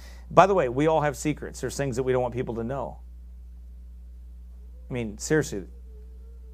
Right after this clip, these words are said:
that's why you have locked doors. You don't want anybody in your house, <laughs> right? That's why it's, <laughs> right? That's why you, that's why you, uh, that's why you put clothes on. There's things you don't want people to know about you, right?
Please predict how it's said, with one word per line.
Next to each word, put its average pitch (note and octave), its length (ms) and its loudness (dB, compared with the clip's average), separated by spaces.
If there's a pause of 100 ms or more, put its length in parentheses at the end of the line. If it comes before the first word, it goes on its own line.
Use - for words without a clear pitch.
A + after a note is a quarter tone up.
(220)
that's B2 180 -4
why D3 100 10
you B2+ 100 6
have A#2+ 100 6
locked A#2+ 280 4
doors. C3 360 2
You A#2 60 -2
don't A#2+ 100 2
want A#2 100 2
anybody A#2 200 2
in A2+ 80 -2
your A2 100 0
house, C3+ 360 -2
<laughs> - 80 -6
right? G3+ 120 8
That's - 180 0
why G3 120 2
it's, - 340 -4
<laughs> - 400 -2
right? F#3+ 340 4
That's E3+ 140 -2
why F3 80 6
you, D#3+ 220 4 (260)
that's G3+ 180 6
why F3+ 180 8
you, E3+ 320 8
uh, C3+ 340 6 (800)
that's A#2+ 120 -2
why D#3+ 80 12
you E3+ 100 6
put F3 140 4
clothes G3 300 6
on. G2+ 160 0
There's A#2+ 160 -2
things D3+ 220 2
you D#3 60 6
don't D#3+ 100 4
want E3 100 4
people F3 180 4
to F3+ 80 4
know B3 140 6
about C#3+ 280 4
you, F#2+ 200 -6
right? D#3+ 300 6